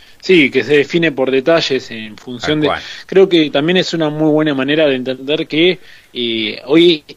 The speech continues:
Speaker 1: no solamente incluso por el talento, sino que hay que estar a, al cien por ciento y que el, ese, ese también es un dato muy importante a tener en cuenta, el tema de las cámaras, de poder sacarle el jugo y poder visualizar otra,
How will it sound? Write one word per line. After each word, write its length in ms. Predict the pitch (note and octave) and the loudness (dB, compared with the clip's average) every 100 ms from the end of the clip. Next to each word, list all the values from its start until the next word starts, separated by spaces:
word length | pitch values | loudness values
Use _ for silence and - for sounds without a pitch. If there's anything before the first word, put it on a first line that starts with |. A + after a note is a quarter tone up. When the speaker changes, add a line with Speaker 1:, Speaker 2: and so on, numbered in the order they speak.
| _ _ _ D3+ | _ _ _ -6
Speaker 1:
no 180 | D#3 | -4
solamente 800 | D3+ E3 D#3 D#3 D3 C#3 B2+ A2+ | -2 0 0 0 2 2 2 -2
incluso 420 | A2 A2+ D3+ D3+ | -6 -6 -6 -4
por 120 | - B2 | -6 -4
el 80 | |
talento, 380 | B2+ C3+ F3+ D#3 | -2 0 0 -2
sino 300 | - B2 D3+ | -4 -2 0
que 260 | C#3+ D3+ C#3+ | 2 2 2
hay 120 | C3+ | 0
que 80 | C3 | -2
estar 260 | - C#3+ | -4 -2
a, 340 | C#3 A#2 G2+ G2+ _ - - | 0 -2 -6 -14 _ -20 -14
al 100 | A#2+ | -10
cien 240 | - D3+ C#3 | -4 -4 -2
por 120 | B2 | -2
ciento 320 | D3 E3+ C#3+ | -2 -4 -6
y 60 | A#2 | -6
que 400 | A#2 A2 G2+ G2+ | -4 -4 -6 -8
el, 260 | A2+ C3 - | -6 -4 0
ese, 400 | E3 F#3 F3 F#3 | 2 6 6 4
ese 260 | - F#3+ | 0 -2
también 320 | D#3+ D3+ D3+ | 0 0 0
es 140 | C3 C#3+ | -2 -4
un 160 | C3 | -4
dato 180 | C3+ C#3 | -2 -2
muy 400 | C3+ C#3 C#3+ C3+ | -2 -2 -2 -4
importante 520 | B2 A2+ B2 C3 B2 | -8 -8 -4 -4 -4
a 20 | A#2 | -6
tener 200 | A#2+ B2 | -4 -4
en 120 | A#2 | 0
cuenta, 220 | C3+ B2 | 0 0
el 100 | A2 | -2
tema 180 | D3+ D3+ | 0 0
de 60 | |
las 120 | B2+ - | -2 -2
cámaras, 520 | D#3 E3 D#3 C#3+ - - - - | -2 0 0 -2 -6 -16 -10 -8
de 100 | C3 | 0
poder 240 | C#3+ E3+ | 2 2
sacarle 500 | - D3+ E3+ E3+ D#3 | -2 -6 -4 0 0
el 80 | C#3 | -2
jugo 320 | - E3+ F3 | -2 4 4
y 240 | D3+ C3 | 4 0
poder 320 | A#2 C3+ D3+ F3+ | -6 -2 0 0
visualizar 580 | D#3 D3+ C3+ B2+ E3 | -2 -2 -4 0 2
otra, 760 | D#3+ E3 D#3 C#3 B2 A2+ G#2+ | 4 2 2 2 2 0 -4